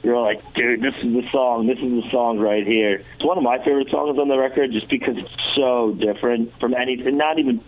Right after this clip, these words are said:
different for the album, but just different for me, and I think different for the band in general, 'cause it's just so rock and roll and, like,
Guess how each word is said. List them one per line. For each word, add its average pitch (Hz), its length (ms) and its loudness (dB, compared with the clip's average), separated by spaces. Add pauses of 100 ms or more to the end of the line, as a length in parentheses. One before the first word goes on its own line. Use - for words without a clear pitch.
(100)
different 123 320 -2
for 120 100 0
the 104 140 2
album, 120 480 0 (200)
but 113 120 -2
just 117 240 -2
different 120 360 0
for 104 120 0
me, 104 340 2
and 104 80 0
I 98 60 -2
think 104 240 -2
different 107 300 -2
for 104 100 -2
the 92 80 -2
band 104 480 0 (300)
in 98 140 0
general, 107 500 0
'cause 101 160 -4
it's 101 120 -2
just - 260 -4
so 107 180 2
rock 98 320 0
and 90 140 -2
roll 92 320 0
and, 92 100 0
like, 80 220 -2